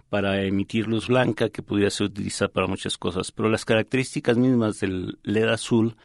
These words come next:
permiten que sean utilizados para muchas otras aplicaciones, entre ellas, por ejemplo, los famosos reproductores Blu-ray y otras aplicaciones similares que se originan con la capacidad de usar un led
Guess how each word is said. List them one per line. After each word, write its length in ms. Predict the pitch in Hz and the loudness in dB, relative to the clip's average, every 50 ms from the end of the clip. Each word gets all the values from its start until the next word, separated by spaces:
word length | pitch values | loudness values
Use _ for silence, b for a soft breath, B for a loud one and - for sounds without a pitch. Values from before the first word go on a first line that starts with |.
| B B B | B B B
permiten 600 | - 117 104 110 127 143 151 147 - 135 131 120 | 2 4 4 6 4 4 2 2 0 -2 -2 -2
que 120 | - 123 | -2 -4
sean 280 | - - 131 123 120 120 | -2 0 0 2 2 2
utilizados 500 | 117 110 - 104 101 - - 113 117 101 | 0 -2 -2 -4 -4 -2 0 0 0 0
para 180 | - 110 101 | 0 2 2
muchas 360 | 104 113 131 127 - 117 - - | 2 2 0 0 -2 -4 -6 -6
otras 260 | 107 - 104 - - | -8 -8 -8 -8 -8
aplicaciones, 640 | - - 104 - - 110 - - 135 139 123 - - | -8 -8 -4 0 0 0 2 2 2 2 0 0 -2
entre 240 | 95 92 - 110 | -4 -2 0 0
ellas, 160 | 110 107 - - | 0 0 0 -2
por 160 | - 95 92 | -4 -4 -4
ejemplo, 400 | 92 - 104 104 101 - 107 104 | -2 0 0 0 0 2 2 2
los 260 | 98 95 - - - - | 2 0 -2 -4 -6 -4
famosos 400 | - 95 101 104 - - 107 92 | 0 2 2 2 0 0 -2 -2
reproductores 760 | 95 95 - 110 101 101 92 - - 113 110 110 110 - - | -2 -2 0 0 0 0 -2 0 2 4 4 4 2 0 -2
Blu-ray 640 | 113 113 120 120 113 - - 113 110 113 123 120 - _ - - _ - | 0 2 2 2 2 2 2 2 2 2 0 -4 -8 _ -20 -20 _ -4
y 140 | 113 107 107 | 0 2 4
otras 380 | 113 120 - 123 117 - - - | 4 4 4 2 0 0 -2 -4
aplicaciones 560 | 87 92 90 - 98 92 - 104 104 107 101 | -4 -6 -4 -4 -2 0 0 2 2 2 0
similares 640 | - - 110 98 95 92 98 101 98 101 104 101 - | -2 -2 0 0 2 4 4 4 4 4 2 -2 -2
que 160 | - - 98 | -6 -6 -6
se 140 | - - 104 | -2 0 0
originan 520 | 95 98 98 - 120 117 117 117 117 117 - _ - | 2 2 2 2 2 2 4 4 2 0 -2 _ -4
con 180 | - 101 101 98 | 0 0 2 2
la 120 | 101 98 | 2 0
capacidad 840 | - - 95 - - 101 95 - - 104 101 101 110 113 113 110 107 - | 0 -2 -4 -2 -2 -2 -4 -2 -2 0 2 2 4 4 2 0 -2 -4
de 460 | 107 98 98 92 92 95 92 98 - - | -4 -2 -2 0 -2 -2 -4 -4 -6 -4
usar 720 | - 101 101 - - - 123 117 117 117 117 110 123 - _ _ | -2 -2 -2 0 0 2 4 4 4 4 0 -2 -8 -16 _ _
un 580 | - - 107 110 110 107 107 104 104 104 104 - | -6 -4 -2 0 0 2 2 2 2 0 0 0
led 320 | - 107 110 110 104 104 | 2 2 4 4 4 2